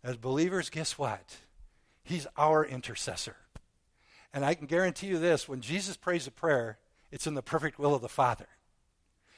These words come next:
And if he prays in the perfect will of the Father, I can guarantee you it's going to be answered. And notice, though, the humility of Jesus. Here he is, the Son of God, God in the flesh.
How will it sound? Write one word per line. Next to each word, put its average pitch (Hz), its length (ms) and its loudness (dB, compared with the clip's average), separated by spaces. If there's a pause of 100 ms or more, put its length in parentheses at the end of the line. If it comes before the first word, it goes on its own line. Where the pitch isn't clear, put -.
(200)
And 160 120 2
if 151 80 2
he 156 80 -2
prays 190 320 6
in 185 80 -2
the 156 60 0
perfect 185 280 4
will 180 140 6
of 160 80 6
the 147 40 4
Father, 170 320 6
I 170 100 6
can 170 100 -4
guarantee 180 400 0
you 170 120 -2
it's 147 120 -8
going 165 180 -2
to 156 60 -6
be 156 120 -4
answered. 180 320 -8 (1300)
And 165 160 0
notice, 233 340 6
though, 180 160 4
the 156 100 -2
humility 202 540 2
of 170 220 -6
Jesus. 160 500 -4
Here 226 240 -8
he 220 100 -6
is, 160 220 -2
the 123 140 -12
Son 202 320 -4
of 196 160 -6
God, 139 360 4
God 180 220 2
in 208 140 -4
the 160 80 -8
flesh. - 760 -2